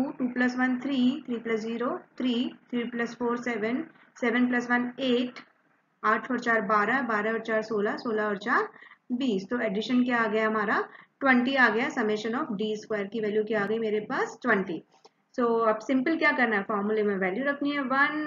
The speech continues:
minus six into twenty, ओके, upon ten into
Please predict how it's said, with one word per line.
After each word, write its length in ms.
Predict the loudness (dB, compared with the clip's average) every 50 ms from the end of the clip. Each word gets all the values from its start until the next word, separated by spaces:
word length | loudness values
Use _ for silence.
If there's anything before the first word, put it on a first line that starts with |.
| 0 0
minus 480 | 2 2 0 0 0 0 -2 -2 -4 -8 -8
six 340 | -8 -8 -8 -10 -12 -12 -8 -6 -4
into 280 | -4 -4 -4 -2 -2 -2 -2 -2 -2 -2
twenty, 440 | -2 -2 -2 -4 -4 -4 -2 -2 -2 -2 -4 -4 -6 -10 _ _ _ _ _ _ _ _ -6
ओके, 260 | -4 -2 0 0 0 -2 -2 -2 -4 -4
upon 440 | -2 0 0 2 2 2 2 0 -2 -6 _ _ _ _ _ _ _ _ _ _ _ _ _ _ _ _ _ _ -4
ten 220 | -2 0 0 0 -2 -2 -4 -4 -4
into 300 | -2 -2 -2 0 0 0